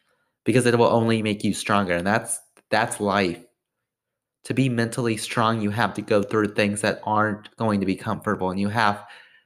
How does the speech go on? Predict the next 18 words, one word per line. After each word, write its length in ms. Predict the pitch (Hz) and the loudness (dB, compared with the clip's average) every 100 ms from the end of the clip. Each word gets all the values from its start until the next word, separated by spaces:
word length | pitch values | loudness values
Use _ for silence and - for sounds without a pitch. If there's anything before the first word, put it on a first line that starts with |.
| _ - | _ 0
and 120 | 139 | 4
yes, 300 | 180 170 - | 6 4 2
you're 80 | 123 | 2
gonna 160 | 143 139 | 2 2
fail 400 | - 135 143 135 | 2 4 4 2
sometimes, 920 | - 101 - 107 87 82 - - - _ _ _ - | -2 -4 -4 -4 -4 -6 -10 -12 -14 _ _ _ -2
but 60 | 123 | 2
that's 220 | 120 - | 2 2
why 120 | 117 | 2
you 160 | 123 104 | 2 0
have 380 | 123 117 117 | 2 2 0
people. 520 | - 110 95 78 80 _ _ _ _ _ _ _ _ _ _ _ _ _ _ _ _ _ _ | -4 -6 -6 -10 -12 _ _ _ _ _ _ _ _ _ _ _ _ _ _ _ _ _ _
That's 220 | 120 120 113 | 0 2 4
why 120 | 117 | 2
you 120 | 120 | 2
have 200 | 120 110 | 0 -2
people 380 | 131 113 110 104 | -2 -2 0 0
that 420 | 104 98 90 - | 0 0 -2 -8